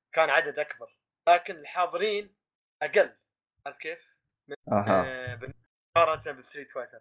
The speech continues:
Speaker 1: فيعني، هذا ال-،
Speaker 2: تلعب ستريت
Speaker 1: لا.
Speaker 2: فايتر ولا ما ت-، ما تلعبه؟
Speaker 1: الحين أنا قد بتكلم عن لعبتين، اللي الشخصيات. آه، هذه ل-، بالنسبة للعبة دراغون بول. وطبعًا، آه، تكمل، تكمل على الشخصيات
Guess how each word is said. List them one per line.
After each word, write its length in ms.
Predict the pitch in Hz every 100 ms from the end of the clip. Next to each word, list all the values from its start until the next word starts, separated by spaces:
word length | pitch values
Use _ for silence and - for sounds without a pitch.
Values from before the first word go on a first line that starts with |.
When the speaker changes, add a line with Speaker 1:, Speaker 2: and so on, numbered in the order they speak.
| -
Speaker 1:
فيعني، 380 | 135 120 117 _ _ _ -
هذا 180 | 147 135
ال-، 680 | 127 120 117 113 113 113 - _ _ _ -
Speaker 2:
تلعب 260 | 247 214 165
ستريت 260 | - 160 131
Speaker 1:
لا. 100 | 113
Speaker 2:
فايتر 320 | 170 196 156
ولا 200 | 131 123
ما 100 | 131
ت-، 120 | 131
ما 220 | 110 117
تلعبه؟ 580 | - 117 101 87 - _ _ _ _ _ _ -
Speaker 1:
الحين 260 | 139 190 156
أنا 180 | 139 143
قد 220 | 139 135
بتكلم 400 | 135 - 151 135
عن 120 | 135
لعبتين، 720 | 127 127 - - 127 110 113 -
اللي 80 | 131 131
الشخصيات. 800 | - - - - - 120 110 _ _ _ _ -
آه، 40 | -
هذه 460 | 269 269 226 185
ل-، 200 | 165 165
بالنسبة 760 | 151 165 175 _ _ - - 151
للعبة 180 | 147 139
دراغون 340 | 135 131 123
بول. 260 | 135 131 _ _ _ _ _ _
وطبعًا، 1120 | 233 240 233 226 _ - 247 220 214 208 202 _ _ _ _ -
آه، 160 | 269 262
تكمل، 580 | - 339 370 277 226 226
تكمل 340 | - 302 240
على 100 | 190
الشخصيات 440 | 190 190 - 190